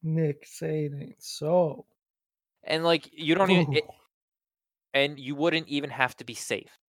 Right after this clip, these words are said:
Speaker 2: Think of any supercar or any
Speaker 1: Yeah.
Speaker 2: fast car you ever wanted, and it would just be
Speaker 1: Just
Speaker 2: like
Speaker 1: driving the shit out of it.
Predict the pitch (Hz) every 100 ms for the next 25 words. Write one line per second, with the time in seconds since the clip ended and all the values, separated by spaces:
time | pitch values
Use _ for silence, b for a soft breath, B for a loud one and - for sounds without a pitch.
0 | _ _ _ _ _ _ 165 180 170 -
1 | - 151 170 180 - 170 147 - 135 127
2 | 107 107 165 160 160 - _ - 143 151
3 | - 143 135 - 123 135 123 131 156 -
4 | 110 104 95 113 110 117 - 139 104 95
5 | 151 151 147 165 160 165 156 131 - -
6 | 147 143 147 151 143 147 151